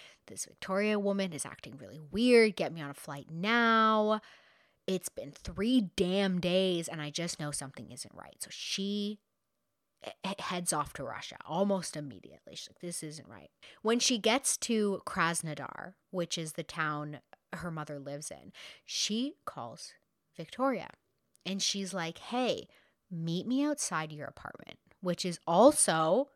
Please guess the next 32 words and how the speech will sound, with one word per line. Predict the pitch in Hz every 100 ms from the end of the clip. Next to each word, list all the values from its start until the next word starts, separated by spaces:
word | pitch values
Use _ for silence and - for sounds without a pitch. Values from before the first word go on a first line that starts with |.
| _ _ _
Nadia's | 175 151 147 170
mother's | 254 370 370
apartment | 214 - 143 -
building. | - - - - _ _ _ _ _ -
When | 220 208
Nadia | 196 208 277
sees | 277 - 202 190
Victoria | 190 - 170 156 143 139 196
come | - 156 151 156
walking | 156 151 - 151
out | 143
of | 143 -
the | 147 131 127 - _
apartment | - 170 147 147
complex | - 143 - 135 -
and | 170
comes | 151 156 147 _ 135 -
walking | 170 185 170 147 165 156
down | 147 143
the |
stairs, | - - 120 120 196 - - - - - - _
she | - - - 233
walks | 294 392 403 -
over | 143 - 151 170 196
and | 214 208
gives | - 170 -
her | 147 123 160 - _ _ _
a | -
hug. | 220 277 208 180 - _ _ _ _ - - - _
So | - 247 226 208
this | 170 185 330 -
hug | - 160 170 262